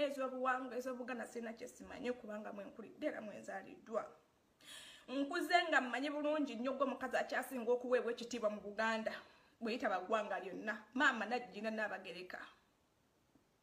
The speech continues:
Nkuze nkimanyi nti gwe mukyala akyasinza okuweebwa ekitiibwa mu Buganda. Oli maama ow'ekitiibwa ayagalwa buli muntu, oli maama ow'ekitiibwa ayagala buli ggwanga.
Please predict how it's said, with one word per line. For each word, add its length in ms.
Nkuze 440
nkimanyi 380
nti 120
gwe 140
mukyala 340
akyasinza 460
okuweebwa 420
ekitiibwa 400
mu 160
Buganda. 440
Oli 180
maama 240
ow'ekitiibwa 560
ayagalwa 400
buli 160
muntu, 400
oli 140
maama 180
ow'ekitiibwa 460
ayagala 340
buli 240
ggwanga. 440